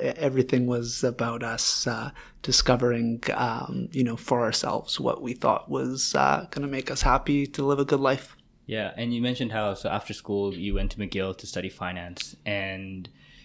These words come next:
Speaker 2: you had that big wake-up call where, you know, you, in high school, you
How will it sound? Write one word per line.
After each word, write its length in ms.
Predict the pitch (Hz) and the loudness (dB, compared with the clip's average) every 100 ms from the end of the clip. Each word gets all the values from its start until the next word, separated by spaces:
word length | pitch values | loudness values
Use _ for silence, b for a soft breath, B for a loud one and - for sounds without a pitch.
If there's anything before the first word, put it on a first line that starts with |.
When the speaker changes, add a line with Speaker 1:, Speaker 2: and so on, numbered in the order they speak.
| b | b
Speaker 2:
you 280 | - 104 98 | -8 -6 -4
had 220 | 104 101 | -2 -2
that 240 | 101 95 87 | -2 -4 -2
big 340 | 101 98 90 - _ - | -2 -2 -6 -18 _ 0
wake-up 380 | 113 113 104 - | 2 2 0 -2
call 500 | - 90 92 95 - - | 0 0 0 -6 -12 -10
where, 440 | 101 95 92 90 - b b b | -6 -4 -4 -8 -14 b b b
you 60 | - | -14
know, 60 | 90 | -12
you, 200 | 90 110 123 - | -10 -12 -16 -12
in 80 | 95 | -4
high 140 | 113 | -2
school, 340 | 117 123 117 113 | 0 4 4 4
you 180 | 98 | 0